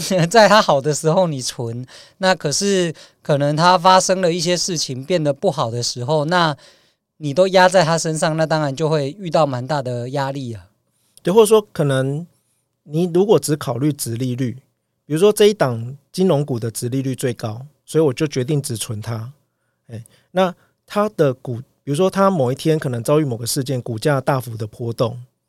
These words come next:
Speaker 2: 那是不是对你来讲，你是不是真的可以承受得住？或者说公司呢，认为说我已经没办法再成长了，甚至我出现严重的亏损，所以我未来没有办法再发放股利，那你的生活是不是就无以为继？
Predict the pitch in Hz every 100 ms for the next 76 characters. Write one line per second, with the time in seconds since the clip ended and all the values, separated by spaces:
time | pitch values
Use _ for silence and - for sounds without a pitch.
0 | _ _ 170 165 180 151 180 127 127 117
1 | 113 - 131 143 131 139 123 120 110 127
2 | 110 101 123 110 _ _ _ _ 196 208
3 | 208 196 190 185 175 139 - 185 185 127
4 | 147 143 143 127 156 135 143 120 139 117
5 | 113 117 135 143 151 _ _ _ 180 175
6 | 185 117 113 - 151 165 131 120 135 120
7 | 107 123 120 131 135 - - 160 123 156
8 | 170 131 117 123 113 127 110 123 113 120
9 | 131 143 135 113 120 123 127 110 - _
10 | _ _ 190 139 127 - 143 143 113 -
11 | 123 135 123 131 127 120 104 107 - 127